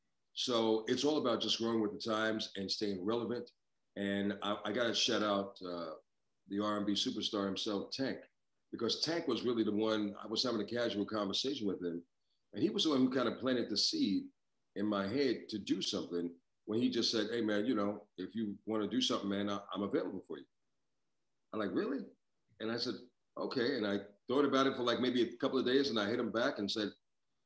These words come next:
"Hey, man, why don't you, why don't we do it? Why don't we jump it off, you know, and we'll do something on Instagram." And that's how I came up with Off Mic. And it's been a very interesting ride, and it's been very, it allows me to talk more in depth.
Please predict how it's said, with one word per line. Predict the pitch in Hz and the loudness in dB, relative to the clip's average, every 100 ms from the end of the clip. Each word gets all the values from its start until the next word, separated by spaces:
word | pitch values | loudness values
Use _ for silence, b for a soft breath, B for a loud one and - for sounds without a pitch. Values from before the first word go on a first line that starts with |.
| _ - | _ -6
"Hey, | 123 | 0
man, | 117 113 | 4 4
why | 117 | 4
don't | 131 127 | 2 0
you, | 123 - - _ | -2 -6 -18 _
why | 101 120 | -2 2
don't | 127 | 4
we | 135 | 6
do | 139 131 | 6 4
it? | |
Why | 104 113 | 4 2
don't | 123 | 0
we | |
jump | 117 131 123 | 2 2 2
it | |
off, | 147 156 - - _ - | 0 -2 -6 -18 _ -8
you | 95 | -2
know, | 101 120 | 0 -2
and | 98 98 98 92 - | 0 0 0 -2 -4
we'll | 101 | -4
do | 101 113 | 0 0
something | 113 113 | 0 2
on | 117 | 2
Instagram." | 156 - 90 82 85 | 0 -2 -4 -4 -2
And | |
that's | 98 98 | -2 -2
how | 101 | -2
I | 92 | -2
came | 101 98 | 0 -2
up | - | -2
with | 95 - | -6 -6
Off | 98 - | -6 -4
Mic. | 101 110 101 | -2 -2 -2
And | 92 87 - _ _ _ | -4 -6 -8 _ _ _
it's | - 104 | -6 0
been | 113 123 | 2 2
a | - | 0
very | 107 113 117 | 2 4 4
interesting | 113 120 - 123 120 123 - - | 2 0 -2 -2 0 -2 -6 -6
ride, | 95 98 98 117 131 98 | 0 2 2 0 -4 -4
and | 92 | -4
it's | 90 - | -4 -2
been | 101 95 | 0 2
very, | 101 107 104 - _ _ 104 | 2 2 2 -2 _ _ -2
it | |
allows | 113 117 131 123 | 2 4 4 4
me | 120 | 0
to | 107 | -2
talk | - 127 113 - - _ _ _ _ _ _ 87 | -2 -2 -2 -6 -16 _ _ _ _ _ _ -2
more | 104 101 | 0 2
in | 95 | 0
depth. | 107 135 - | 2 2 0